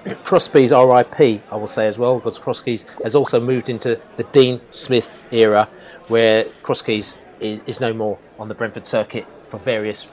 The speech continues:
reasons. Unfortunately, we love that place, but it's not part of our family.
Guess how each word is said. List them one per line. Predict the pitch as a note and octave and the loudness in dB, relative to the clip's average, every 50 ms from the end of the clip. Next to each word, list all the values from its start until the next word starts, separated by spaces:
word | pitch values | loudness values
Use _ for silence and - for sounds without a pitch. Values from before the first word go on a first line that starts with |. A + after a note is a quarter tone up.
| - - | -16 -12
reasons. | A2 A2 G#2+ F#2 A2+ G2+ F#2+ - - _ - - - - | -10 -10 -10 -10 -14 -16 -16 -18 -20 _ -20 -20 -16 -12
Unfortunately, | F#2+ G#2+ G2+ - - C#3 C#3 - - A2 G#2+ F#2+ A2 A2+ A#2 A2+ A#2 - C3+ | -10 -10 -10 -8 -8 -8 -8 -8 -10 -10 -10 -8 -8 -8 -8 -10 -10 -6 -2
we | C#3 | 2
love | D3 E3+ D3 | 4 4 4
that | - - - | 4 0 -2
place, | - B2 A#2+ B2 B2 - - - - _ - - - - - | 0 0 0 0 -2 -6 -16 -20 -20 _ -20 -20 -20 -18 -14
but | - F2+ F2 | -12 -12 -12
it's | - - - | -12 -12 -12
not | A#2 A2+ - - | -12 -12 -12 -12
part | - - A2 G#2 - - | -10 -8 -6 -6 -6 -8
of | G#2 G2+ - - - - - | -10 -14 -16 -18 -20 -16 -14
our | G#2+ G2+ F#2 | -14 -14 -14
family. | - - - A#2 G#2+ G2+ G2+ G2+ G2 G2 G2 | -16 -16 -16 -14 -14 -14 -14 -12 -12 -12 -14